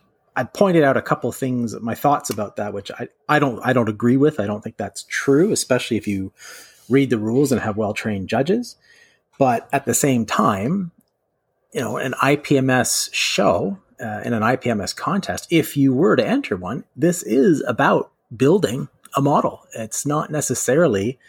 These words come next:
about how great of a finish you can achieve on a model that really doesn't have the basics down. You know what I mean? Like, it, it's not square, it's not level, it's not,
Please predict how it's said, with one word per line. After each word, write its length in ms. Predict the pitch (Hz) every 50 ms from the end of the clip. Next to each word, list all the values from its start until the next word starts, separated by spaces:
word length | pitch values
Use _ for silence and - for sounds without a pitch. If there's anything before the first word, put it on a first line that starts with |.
| - - - - - - - - _ - - _
about 480 | - 131 110 135 127 127 123 123 127 -
how 460 | - - - 135 135 131 131 127 120 117
great 420 | 110 - 120 120 123 135 143 139
of 80 | 123 120
a 80 | 113
finish 480 | - - - 147 165 147 110 - - -
you 120 | 120 113
can 200 | - - 117 113
achieve 800 | 107 92 - - - - 208 180 107 90 98 143 170 165 - - _ _ - - - - _ -
on 120 | 123 123
a 60 | 131
model 520 | 127 123 - 135 127 123 131 165 160 139 120
that 320 | 117 117 110 104 - _ _ _ _ _ _ _ _ _ _ _ -
really 380 | 123 127 170 226 208 139 113
doesn't 400 | 101 127 135 131 120 127 110 -
have 640 | - - - 123 120 123 127 120 120 117 113 - - - -
the 80 | 113
basics 480 | - 113 120 120 - - 104 - - -
down. 320 | - 113 117 117 - 82
You 60 | 95
know 60 | 101 110
what 100 | 110 104
I 60 | 98
mean? 200 | 101 110 151 175
Like, 180 | 156 101 -
it, 120 | 107 101 - -
it's 340 | 101 123 - - - -
not 580 | 127 127 120 117 120 120 110 - - - - - _ _ _ _ -
square, 440 | - - - 196 202 156 107 87 92
it's 160 | 95 - -
not 200 | 120 117 - 135
level, 340 | 170 202 - 101 85 85 87
it's 100 | - -
not, 300 | 131 120 113 - -